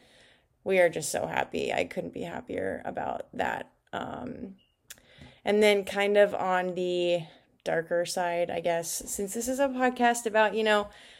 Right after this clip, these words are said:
me and my life, I have to point out, even though it's just absolutely heartbreaking for me, I just lost my mom.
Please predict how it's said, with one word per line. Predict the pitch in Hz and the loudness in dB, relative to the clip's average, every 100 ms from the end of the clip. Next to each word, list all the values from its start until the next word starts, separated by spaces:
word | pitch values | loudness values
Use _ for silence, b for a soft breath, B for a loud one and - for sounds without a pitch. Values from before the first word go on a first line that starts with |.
| B | B
me | 226 254 | 6 10
and | 254 | 10
my | 247 | 10
life, | 240 220 220 220 - | 10 10 8 4 2
I | 185 | 4
have | 185 185 190 190 | 4 2 0 0
to | - 220 214 | 0 2 2
point | 208 220 208 196 | 0 -4 -4 -2
out, | 180 175 175 - - - | -2 -2 -4 -8 -14 -14
even | 196 190 180 | -12 -8 -6
though | 180 175 | -4 -4
it's | 175 175 170 - | -2 -4 -4 -6
just | - 185 175 - | -6 -6 -4 -4
absolutely | - 180 - 196 | -4 -4 -4 -2
heartbreaking | 190 185 202 208 208 208 214 | -2 -2 -2 -2 -4 -4 -6
for | - 214 | -2 0
me, | 214 214 208 214 208 b b b b b b b b b b | 2 2 2 0 -4 b b b b b b b b b b
I | 202 202 | 6 6
just | 196 208 208 | 6 4 4
lost | 214 214 208 208 - - - B | 4 6 6 4 -2 -6 -10 B
my | 202 185 | 0 2
mom. | 185 180 180 202 254 320 | 2 2 4 4 2 0